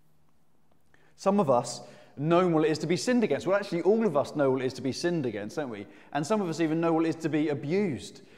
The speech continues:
And this is how the Lord feels for, for those who are abused. That, that this Da-, the way David spoke here, he is, burns with anger against it,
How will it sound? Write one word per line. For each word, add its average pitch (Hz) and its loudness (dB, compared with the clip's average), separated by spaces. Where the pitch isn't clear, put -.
And 156 -2
this 208 4
is 208 -4
how 170 2
the 143 0
Lord 185 4
feels 135 0
for, 139 -4
for 151 -6
those 139 0
who 143 -4
are 147 2
abused. 147 -4
That, - -8
that 151 -8
this 143 -4
Da-, 185 4
the 143 -2
way 156 6
David 170 2
spoke 120 0
here, 175 2
he 131 2
is, 135 -2
burns 180 4
with 156 0
anger 170 0
against 160 -4
it, 101 -12